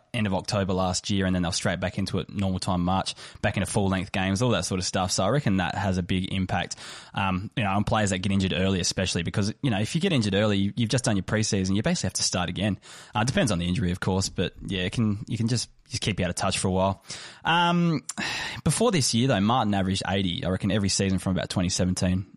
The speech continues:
onwards. So I'd be inclined to keep him, I think. Um,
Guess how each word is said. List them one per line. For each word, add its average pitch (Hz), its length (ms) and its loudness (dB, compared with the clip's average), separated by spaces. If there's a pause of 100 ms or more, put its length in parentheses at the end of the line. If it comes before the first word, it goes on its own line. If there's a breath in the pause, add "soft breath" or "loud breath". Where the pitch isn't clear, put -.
onwards. 92 440 0
So 101 280 2 (680 loud breath)
I'd 160 80 2
be 233 100 2
inclined 175 460 4 (220)
to 123 100 0
keep 98 260 0
him, 92 320 -2
I 95 80 0
think. 92 380 -2
Um, 110 520 2